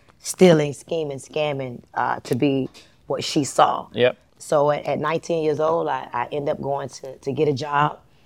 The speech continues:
Speaker 1: Uh, I would take ins and odd jobs doing customer service. I was always on the phone, so I became very familiar with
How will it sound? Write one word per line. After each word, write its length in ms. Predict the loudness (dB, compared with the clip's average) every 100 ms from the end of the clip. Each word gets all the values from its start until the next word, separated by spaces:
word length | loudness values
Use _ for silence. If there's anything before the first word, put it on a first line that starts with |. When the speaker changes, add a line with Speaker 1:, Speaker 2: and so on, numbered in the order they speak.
| _ -8 4
Speaker 1:
Uh, 220 | 6 6
I 60 | -2
would 160 | -4 -2
take 240 | -2 -2
ins 280 | -4 -4 -4
and 120 | -4
odd 280 | 0 0 -2
jobs 400 | 0 4 4 4
doing 140 | 0 0
customer 360 | 2 0 -2 -6
service. 600 | -4 -2 -2 -4 -6 -6
I 80 | -10
was 160 | -10 0
always 320 | 2 2 -2
on 100 | -6
the 60 | -8
phone, 400 | -4 -2 -2 -2
so 80 | 0
I 80 | 0
became 320 | -2 -2 0
very 200 | 0 -2
familiar 380 | -4 -2 0 0
with 200 | -2